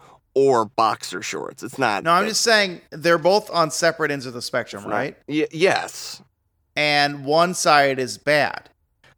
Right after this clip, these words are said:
Speaker 2: That's the boxer
Speaker 1: Like, you're so
Speaker 2: shorts.
Speaker 1: anti-boxer short that you're, <clears throat> that you're pro thong.
Speaker 2: No, I wouldn't say that. I just think a thong can be comfortable
Speaker 1: Oh,
Speaker 2: and
Speaker 1: that was
Speaker 2: erotic.
Speaker 1: nice.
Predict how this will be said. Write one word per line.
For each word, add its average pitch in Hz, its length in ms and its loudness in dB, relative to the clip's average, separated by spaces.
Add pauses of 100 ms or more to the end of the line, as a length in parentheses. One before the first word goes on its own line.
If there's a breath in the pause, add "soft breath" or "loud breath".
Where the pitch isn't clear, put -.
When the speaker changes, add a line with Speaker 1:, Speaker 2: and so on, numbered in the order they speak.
(420)
Speaker 2:
That's 120 240 -6
the - 120 -12
boxer 117 360 -4
Speaker 1:
Like, 151 160 -2
you're 160 100 2
so 196 460 2
Speaker 2:
shorts. 196 120 2
Speaker 1:
anti-boxer 147 1000 2
short 123 440 0
that 120 300 -2
you're, 123 160 -4
<clears throat> 113 180 -8
that 127 160 0
you're 117 140 -4
pro 127 340 0
thong. 113 560 -6 (1400)
Speaker 2:
No, 180 180 2
I 156 100 6
wouldn't 214 220 2
say 165 200 0
that. 123 500 0 (1040)
I 156 160 4
just 156 220 -4
think 135 340 -8
a 123 100 -6
thong 123 680 0 (540)
can 127 140 -12
be 120 100 -8
comfortable 123 760 -10
Speaker 1:
Oh, 120 380 -4
Speaker 2:
and 113 140 -6
Speaker 1:
that 104 160 -6
was 113 100 -2
Speaker 2:
erotic. - 180 -4
Speaker 1:
nice. - 460 -14